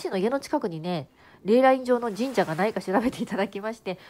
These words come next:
もし行けそうだったらね、行った方がいいんじゃないかなと思います。で、これ私の口の説明だとちょっと分かりにくいと思いますので、あの、概要欄にね、その、あの、分かりやすいサイトを貼っておきますので、ぜひそちらね、ご覧になって見てみてください。で、あとですね、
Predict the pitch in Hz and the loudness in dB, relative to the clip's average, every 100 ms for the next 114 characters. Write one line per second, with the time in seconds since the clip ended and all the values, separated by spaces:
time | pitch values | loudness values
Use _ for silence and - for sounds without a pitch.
0 | - 320 220 240 285 359 403 277 214 220 | -4 -2 0 0 2 2 2 2 0 -2
1 | 202 202 254 226 214 196 190 180 175 208 | -4 -2 0 2 0 -4 -6 -6 -4 -4
2 | 214 175 170 156 156 - _ - - _ | -4 -4 -4 -4 -6 -8 _ -20 -20 _
3 | - - _ - 247 277 262 320 370 403 | -20 -20 _ -10 -4 0 0 0 -4 -6
4 | - 370 403 392 349 339 294 - 202 190 | -2 0 0 0 2 2 0 -2 -2 0
5 | 262 294 302 285 180 180 190 196 160 156 | -4 -6 -6 -6 -6 -6 -8 -8 -10 -6
6 | 196 180 - - - 180 180 262 330 285 | -4 -4 -8 -16 -10 -4 0 2 2 2
7 | 170 160 208 202 160 165 254 254 254 214 | 0 -6 -8 -8 -6 -6 -4 -4 -4 -6
8 | 190 185 196 175 - 202 202 277 294 294 | -6 -2 0 0 -2 -4 -2 -6 -4 -4
9 | 311 175 143 151 269 254 175 180 170 214 | -4 -8 -6 -4 -4 -6 -8 -8 -8 -6
10 | 240 - - - 202 214 214 226 156 180 | -8 -12 -14 -4 0 0 -2 -6 -4 -8
11 | 185 196 175 170 160 156 - 233 208 - | -6 -4 -6 -8 -10 -10 -6 -4 -4 -8
12 | _ _ _ _ _ _ _ _ - - | _ _ _ _ _ _ _ _ -20 -20
13 | - - 214 - 392 494 339 - 208 208 | -20 -14 -12 -4 0 0 0 -4 -6 -4